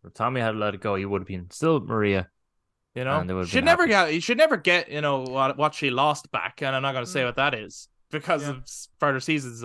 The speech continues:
Speaker 2: stuff. But, um, yeah, like, I think the, the, the message was that you can have happiness
Speaker 3: I don't
Speaker 2: in this
Speaker 3: know,
Speaker 2: world.
Speaker 3: like,
Speaker 2: You
Speaker 3: uh, 'cause,
Speaker 2: don't
Speaker 3: like, they
Speaker 2: have to s-, continue down the cycle of violence.
Speaker 3: That per-, like, the, the Ellie,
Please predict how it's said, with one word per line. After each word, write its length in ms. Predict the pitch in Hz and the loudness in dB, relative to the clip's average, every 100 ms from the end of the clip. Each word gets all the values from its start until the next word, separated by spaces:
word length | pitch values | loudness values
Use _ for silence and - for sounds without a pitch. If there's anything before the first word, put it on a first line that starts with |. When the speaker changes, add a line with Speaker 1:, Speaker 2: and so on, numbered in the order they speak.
| 113 | -10
Speaker 2:
stuff. 320 | _ - _ _ - | _ -20 _ _ 2
But, 260 | 180 165 - _ _ _ _ | 4 2 -4 _ _ _ _
um, 520 | 143 143 135 135 127 123 _ _ _ _ _ _ _ - | -2 0 2 0 -2 -12 _ _ _ _ _ _ _ 0
yeah, 200 | 202 214 | 2 4
like, 180 | 143 123 170 - | 2 0 -10 -4
I 100 | 156 | -4
think 240 | 160 233 226 | -2 -4 -2
the, 120 | 190 143 | -2 -4
the, 260 | 147 151 147 143 | -4 -4 -4 -6
the 100 | 151 | -2
message 300 | 233 226 160 | -2 -2 2
was 240 | 196 196 | 2 4
that 200 | 160 143 104 | 2 0 -2
you 160 | 139 | -8
can 400 | 143 185 247 277 | -2 0 0 0
have 280 | 190 185 175 | 0 0 2
happiness 680 | 151 180 156 104 - - _ _ _ _ _ - | 0 0 -4 -8 -20 -20 _ _ _ _ _ -2
Speaker 3:
I 140 | 190 | 0
don't 120 | 254 | 0
Speaker 2:
in 40 | 226 | -2
this 40 | |
Speaker 3:
know, 60 | 233 | -4
Speaker 2:
world. 100 | 110 | -4
Speaker 3:
like, 100 | 196 | -4
Speaker 2:
You 80 | - | -4
Speaker 3:
uh, 80 | 160 | -4
'cause, 160 | 180 170 | -4 2
Speaker 2:
don't 120 | 190 | 2
Speaker 3:
like, 180 | 202 - | 0 -4
they 120 | 165 | -2
Speaker 2:
have 320 | 156 190 - | 2 0 -2
to 340 | - 151 120 107 _ _ _ _ _ | -2 0 0 -8 _ _ _ _ _
s-, 200 | - - | -12 -8
continue 420 | - 147 175 170 | -6 -4 -2 -2
down 140 | 135 127 | -2 -4
the 60 | |
cycle 300 | 120 131 127 | -4 -4 -4
of 60 | 110 | -4
violence. 460 | 110 101 - - _ - | -4 -6 -18 -20 _ -4
Speaker 3:
That 280 | 143 160 - | -4 -4 -6
per-, 260 | 160 - 143 | -8 -8 -6
like, 240 | 131 120 | -8 -8
the, 320 | 127 120 107 - | -8 -6 -8 -12
the 140 | 110 _ - | -20 _ -16
Ellie, 520 | 113 139 151 139 127 | -12 -10 -12 -14 -16